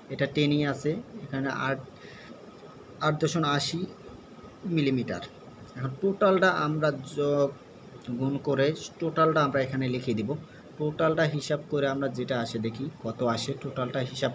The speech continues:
করে, টোটালটা হিসাব করে আমাদের দেখতে হবে এটা কত আসে। এটা হচ্ছে যে টোটাল আপনারা গুণ দিয়ে আগে তারপর যোগ দিতে পারেন, এটা দিয়ে আপনারা দেখবেন ওয়ান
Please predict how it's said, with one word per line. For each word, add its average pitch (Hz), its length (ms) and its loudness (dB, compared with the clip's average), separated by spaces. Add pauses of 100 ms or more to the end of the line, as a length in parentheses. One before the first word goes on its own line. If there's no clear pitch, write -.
করে, 123 140 4 (1700)
টোটালটা 165 420 4
হিসাব 151 260 -4
করে 151 120 2 (100)
আমাদের 143 260 2 (120)
দেখতে 135 300 -2
হবে 120 160 0 (320)
এটা 127 140 0 (400)
কত 131 140 -2 (180)
আসে। 151 180 0 (640)
এটা 135 180 -2
হচ্ছে 131 180 -2 (120)
যে 127 100 2 (1300)
টোটাল 175 340 2
আপনারা 160 220 0 (100)
গুণ 151 160 2 (120)
দিয়ে 151 160 6 (440)
আগে 135 160 0 (120)
তারপর 135 260 0 (120)
যোগ 127 120 0 (100)
দিতে 131 200 0
পারেন, 123 180 0 (100)
এটা 156 120 -2 (100)
দিয়ে 139 180 0 (380)
আপনারা 127 220 -2
দেখবেন 120 280 0 (120)
ওয়ান 131 240 0